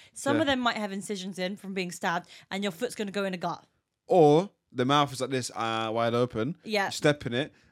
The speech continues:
Speaker 2: and it causes the jaw to close.
Speaker 1: Oh, God.
Speaker 2: And it bites your foot.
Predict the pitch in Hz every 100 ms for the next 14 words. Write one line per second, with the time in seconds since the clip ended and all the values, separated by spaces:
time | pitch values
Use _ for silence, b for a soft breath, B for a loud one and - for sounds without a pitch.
0 | - 123 120 - - 147 135 127 117 117
1 | 139 131 - 120 - _ - 135 143 196
2 | 233 214 202 190 156 123 113 131 117 123
3 | 110 123